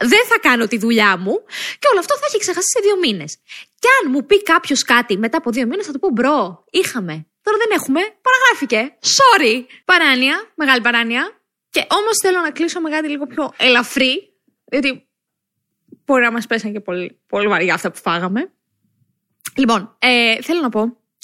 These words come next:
ότι, κλείνοντας αυτό το λογίδιο, κάπου διάβασα σε ένα στάτους στο Facebook από μία φίλη μου, η οποία μάλλον δεν έχει καταλάβει ότι το Facebook είναι πιο νεκρό και από τις ελπίδες μου να κοιμάμαι καλύτερα τα βράδια. <laughs> Δεν το έχει καταλάβει αυτό, αλλά δεν πειράζει,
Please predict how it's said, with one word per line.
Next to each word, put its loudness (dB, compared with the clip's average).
ότι, -6
κλείνοντας 0
αυτό -4
το -6
λογίδιο, -2
κάπου 2
διάβασα 0
σε 0
ένα 0
στάτους -2
στο -6
Facebook -2
από 0
μία 2
φίλη 0
μου, 0
η -2
οποία -4
μάλλον 0
δεν 0
έχει -2
καταλάβει 0
ότι -4
το -10
Facebook 0
είναι 0
πιο -4
νεκρό 0
και -4
από -4
τις -4
ελπίδες -2
μου -2
να -2
κοιμάμαι -2
καλύτερα -6
τα -2
βράδια. -4
<laughs> -12
Δεν 2
το 2
έχει -2
καταλάβει -2
αυτό, -4
αλλά 2
δεν 0
πειράζει, 0